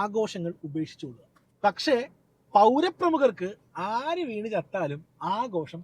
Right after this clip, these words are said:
തുടരാം. തീർച്ചയായും ഉമാ തോമസിന്റെ വീഴ്ചയിൽ സംഘാടകർ മാത്രമല്ല കുറ്റക്കാർ. ഇങ്ങനെ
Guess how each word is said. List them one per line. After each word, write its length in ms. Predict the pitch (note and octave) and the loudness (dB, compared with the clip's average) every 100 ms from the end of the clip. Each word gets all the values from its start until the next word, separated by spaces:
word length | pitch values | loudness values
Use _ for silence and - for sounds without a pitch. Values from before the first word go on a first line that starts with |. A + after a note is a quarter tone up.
| - | -12
തുടരാം. 300 | A#2+ A#2+ - _ _ - | -10 -10 -14 _ _ 0
തീർച്ചയായും 580 | C4+ D#4 - D4+ B3+ B3 - G#3 | 2 2 2 4 4 2 -4 -4
ഉമാ 180 | A#3 C4+ C#4+ | 0 2 2
തോമസിന്റെ 400 | C4+ C4 C4 B3 | 0 0 -2 -4
വീഴ്ചയിൽ 400 | A3 A3 - G#3 G#3 - | -4 -4 -4 -4 -6 -8
സംഘാടകർ 640 | G#3 G#3+ G#3+ A#3+ A#3 A#3 A#3 G#3 | -6 -6 -2 0 0 -2 -8 -4
മാത്രമല്ല 520 | G#3 G3+ - G3+ F#3 F3 | -2 -2 -4 -4 -4 -4
കുറ്റക്കാർ. 320 | D3+ C3 - - | -6 -10 -12 -8
ഇങ്ങനെ 280 | C4+ E4+ D#4 | 0 2 2